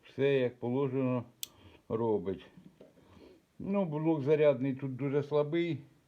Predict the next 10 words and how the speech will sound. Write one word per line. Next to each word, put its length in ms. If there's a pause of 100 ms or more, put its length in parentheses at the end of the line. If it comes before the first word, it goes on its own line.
(680)
І 120
він 280
не 100
під, 300 (480)
не 180
п'ятивольтовий 1000
і 160
без 260
зворотнього 640
зв'язку. 600